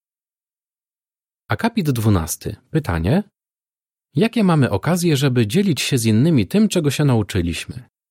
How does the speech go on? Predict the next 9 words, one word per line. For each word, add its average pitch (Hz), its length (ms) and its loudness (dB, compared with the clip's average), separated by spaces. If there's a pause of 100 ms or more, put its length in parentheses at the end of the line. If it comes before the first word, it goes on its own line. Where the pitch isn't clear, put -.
(1400)
A 98 80 -2
co - 160 -2
powiedzieć 208 460 0
o 95 100 0
nas? 87 380 -4 (800)
Czy - 120 -2
możemy 110 340 2
naśladować 147 640 0
Jehowę 95 500 0